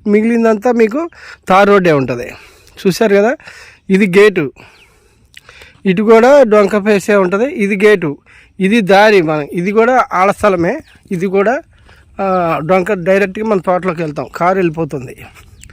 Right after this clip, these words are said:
ఏ, మీకు కనిపించేదే పామాయిల్ తోట. ఇది వచ్చేసి ప్రైస్ వచ్చేసి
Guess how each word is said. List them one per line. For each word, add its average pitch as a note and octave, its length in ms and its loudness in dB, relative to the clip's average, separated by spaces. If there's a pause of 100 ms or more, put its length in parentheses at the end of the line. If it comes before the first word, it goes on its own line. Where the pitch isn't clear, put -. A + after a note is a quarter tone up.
(600)
ఏ, G3+ 100 2
మీకు F3+ 220 0
కనిపించేదే A3+ 680 -2 (300)
పామాయిల్ F#3 340 0
తోట. D3+ 200 -8 (2000)
ఇది F#3 140 2
వచ్చేసి A#3+ 760 0 (680)
ప్రైస్ G#3+ 300 4
వచ్చేసి B3 420 -2